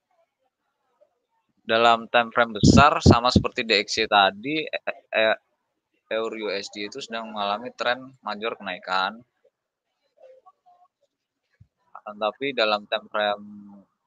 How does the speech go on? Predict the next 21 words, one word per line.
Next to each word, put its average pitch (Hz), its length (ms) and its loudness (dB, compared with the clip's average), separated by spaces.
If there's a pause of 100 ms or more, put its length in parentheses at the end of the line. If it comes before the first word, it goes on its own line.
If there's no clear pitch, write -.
(220)
H - 40 -16 (140)
empat 101 440 2 (280)
itu - 220 -18
sedang 107 320 -10
mengalami 104 580 -4
channel 104 300 -10
distribution, 98 720 -14 (1300)
yang 113 480 -4
mana 110 520 -2
akan 139 240 -2
memantul-mantul 113 1040 -10 (1000)
di 117 160 -8
area 110 400 -6
itu 101 240 -20 (160)
saja. 98 320 -16 (320)
Channelingnya 101 560 -18 (400)
kurang 104 320 -10
lebih 117 160 -18
gambarnya 104 240 -16
seperti - 320 -18
ini. 107 320 -18